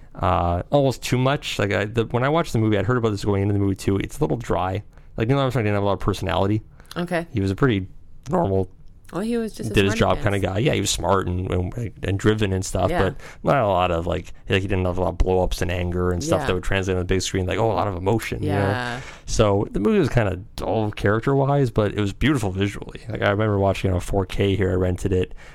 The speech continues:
Speaker 1: Uh, the, the, any of the space scenes and, or s-
Speaker 2: Oh, yeah.
Speaker 1: scenes in nasa were amazing, but it's not a film I'd probably rewatch. Outs-,
Speaker 2: Right.
Speaker 1: outside of wanting to show someone a couple of scenes, like, "Hey, look at this, looks cool."
Speaker 2: Mm-hmm.
Speaker 1: But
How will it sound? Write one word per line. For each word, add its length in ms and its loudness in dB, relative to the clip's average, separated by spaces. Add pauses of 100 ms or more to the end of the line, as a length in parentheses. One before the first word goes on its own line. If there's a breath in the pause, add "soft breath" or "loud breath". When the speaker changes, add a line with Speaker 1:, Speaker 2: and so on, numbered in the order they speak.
(160 loud breath)
Speaker 1:
Uh, 420 -2
the, 180 -2
the, 240 -4 (220)
any 160 4
of 60 0
the 80 -2
space 340 0
scenes 460 0
and, 260 0
or 160 0
s- 140 -4
Speaker 2:
Oh, 40 -10
yeah. 60 -14
Speaker 1:
scenes 540 -2
in 160 2
nasa 400 0
were 120 -2
amazing, 480 0 (520 loud breath)
but 220 2 (520)
it's 260 -8
not 140 4
a 60 2
film 120 2
I'd 60 0
probably 300 2
rewatch. 460 -2 (120)
Outs-, 160 0
Speaker 2:
Right. 60 -6
Speaker 1:
outside 240 2
of 80 0
wanting 180 2
to 60 -2
show 120 0
someone 240 0
a 20 -4
couple 180 -2
of 40 -4
scenes, 200 -2
like, 80 -4
"Hey, 100 2
look 140 0
at 80 -4
this, 180 -2
looks 180 -4
cool." 380 0 (140)
Speaker 2:
Mm-hmm. 240 -8
Speaker 1:
But 240 0